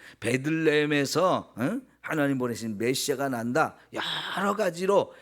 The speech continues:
다윗의 후손으로 태어나는 메시아 그리스도에 대한 예언의 말씀이 다양한 곳에 있거든요.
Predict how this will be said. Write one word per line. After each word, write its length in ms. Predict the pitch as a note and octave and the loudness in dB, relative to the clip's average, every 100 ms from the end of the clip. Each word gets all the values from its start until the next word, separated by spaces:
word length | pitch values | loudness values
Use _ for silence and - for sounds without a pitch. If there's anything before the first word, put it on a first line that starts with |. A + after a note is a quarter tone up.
| - - | -20 -12
다윗의 540 | - C3 F3 F3+ F3+ F3+ | -2 2 2 0 0 -2
후손으로 880 | - A3+ A3 G#3 G3+ F#3+ F#3 F3 - | -2 -4 -2 -2 -2 0 0 0 -2
태어나는 680 | F3 E3 D#3+ E3+ A#3+ C4 - _ _ _ _ | -2 0 2 2 2 -2 -10 _ _ _ _
메시아 560 | B2+ B2+ - A#2+ A#2 A2+ - | 0 0 0 -2 -2 -4 -6
그리스도에 520 | C#3 E3 - D#3+ D3+ | -4 -4 -4 -4 -2
대한 340 | C#3+ C3 C3+ F#2 | -2 -2 -6 -6
예언의 480 | G#2+ A#2 A#2+ B2 | -2 0 0 -2
말씀이 560 | A#2+ A2 G#2 - A2 G2+ | -2 -6 -8 -6 -8 -8
다양한 480 | - G#2+ A2+ A#2 A2+ | -8 -4 -2 -2 -2
곳에 240 | G#2 A2 G2 | -4 -4 -4
있거든요. 640 | - B2 A#2 C3+ A3 | -4 -2 -2 -2 -2